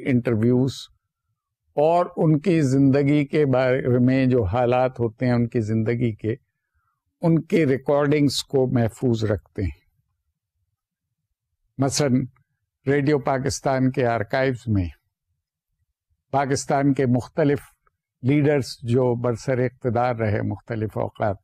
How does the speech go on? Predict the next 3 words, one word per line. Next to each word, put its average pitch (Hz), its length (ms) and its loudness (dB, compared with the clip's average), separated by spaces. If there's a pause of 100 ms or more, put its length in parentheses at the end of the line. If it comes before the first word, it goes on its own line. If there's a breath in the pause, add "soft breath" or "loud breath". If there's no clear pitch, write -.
में, 85 80 -12 (2000)
उनकी 156 580 2 (880)
वो 127 320 2